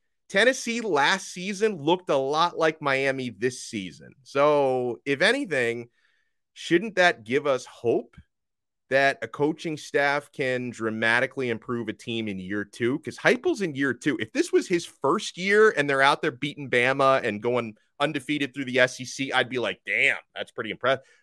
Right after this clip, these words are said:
It, it's Heupel's second year. They were bang average his first year, seven and six. So let's give it time. Uh, as far as, like, in the Smash Mouth football thing,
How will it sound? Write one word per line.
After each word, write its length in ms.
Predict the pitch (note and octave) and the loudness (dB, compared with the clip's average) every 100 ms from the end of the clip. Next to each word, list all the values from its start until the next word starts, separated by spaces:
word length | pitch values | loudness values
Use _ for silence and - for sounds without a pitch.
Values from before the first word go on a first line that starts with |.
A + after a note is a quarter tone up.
| - | -10
It, 140 | A#3+ | -8
it's 340 | C4 A3 F#3 | -8 -6 -4
Heupel's 420 | F#3 F#3 - D#3 - | 2 2 2 -2 0
second 380 | D#3+ C#3+ D3+ | 0 0 -2
year. 280 | A#2+ G#2+ F#2 | -4 -2 -2
They 140 | F#2 A2+ | -2 -2
were 160 | G#2+ - | -2 -2
bang 260 | C#3+ D3 C3+ | 2 2 2
average 380 | A2 G#2+ F#2 - | 2 0 -2 -12
his 140 | F#2 | -16
first 360 | - G2 F2+ - | -10 -8 -8 -10
year, 140 | F2 | -12
seven 300 | D#2 G2+ F2 | -6 -4 -4
and 100 | D#2 | -6
six. 380 | - F2 - - | -10 -10 -10 -10
So 260 | F#2 F2+ D#2 _ _ _ _ _ _ - | -6 -6 -6 _ _ _ _ _ _ -4
let's 140 | C3 | -2
give 120 | - | 0
it 80 | B2 | -2
time. 220 | B2 A2+ - - - - - | 0 -2 -2 -12 -20 -10 2
Uh, 120 | B2 | 2
as 120 | B2 | 2
far 200 | - F3+ | 4 4
as, 160 | G3+ F3+ | 4 4
like, 160 | B2+ A#2 | 0 2
in 80 | |
the 60 | B2 | -2
Smash 420 | - D3 E3 F#3 | -2 0 2 0
Mouth 260 | C#3+ A2+ G2 | -2 -2 0
football 300 | C3+ - G2+ | -4 -2 -4
thing, 240 | G2+ F2 | -2 -6